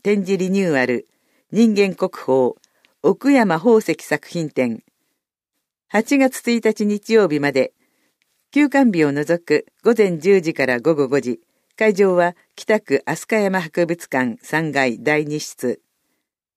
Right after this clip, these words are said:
詳しいことの問い合わせは、北区文化振興財団、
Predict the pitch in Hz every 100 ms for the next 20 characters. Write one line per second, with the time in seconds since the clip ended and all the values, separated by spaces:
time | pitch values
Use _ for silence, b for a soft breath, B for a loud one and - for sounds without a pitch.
0 | _ _ _ - 262 269 277 220 202 175
1 | 165 202 190 180 175 165 156 151 _ _
2 | - - 220 147 170 247 170 160 185 175
3 | 170 160 156 123 123 110